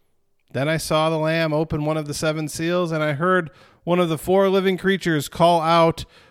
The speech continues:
as with a voice of thunder, 'Come!' I looked, and there was a white horse. Its rider had a bow.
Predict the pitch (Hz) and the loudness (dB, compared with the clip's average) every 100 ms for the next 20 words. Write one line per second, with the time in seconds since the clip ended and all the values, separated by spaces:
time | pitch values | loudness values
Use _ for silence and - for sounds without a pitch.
0 | _ - 139 131 156 151 131 117 139 190 | _ -8 -6 0 0 0 -4 -2 2 2
1 | 180 185 - 185 180 165 160 143 - - | 2 -2 -2 0 2 4 2 0 -4 6
2 | 220 214 131 107 - _ _ _ - 156 | 8 8 6 -6 -18 _ _ _ -4 2
3 | 190 254 - 185 185 180 175 185 180 180 | 6 6 6 0 2 2 2 2 2 2
4 | 185 156 156 143 156 165 160 151 143 131 | 0 0 -6 0 4 6 6 4 2 2
5 | 156 160 143 117 | 4 4 4 0